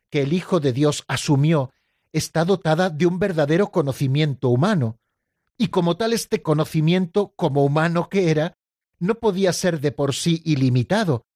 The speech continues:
Era limitado porque Dios mismo quiso someterse a la limitación de su humanidad. Se desenvolvía en las condiciones históricas de su existencia, en el espacio y en el tiempo. Jesús, desde su encarnación,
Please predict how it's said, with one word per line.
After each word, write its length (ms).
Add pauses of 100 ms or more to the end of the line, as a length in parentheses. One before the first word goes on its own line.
(160)
Era 340
limitado 640
porque 280
Dios 240
mismo 380
quiso 360
someterse 840
a 100
la 140
limitación 760
de 120
su 160
humanidad. 500 (800)
Se 180
desenvolvía 800 (140)
en 160
las 140
condiciones 680
históricas 800
de 120
su 120
existencia, 840 (300)
en 120
el 100
espacio 460
y 120
en 80
el 160
tiempo. 500 (640)
Jesús, 480 (160)
desde 440
su 220
encarnación, 880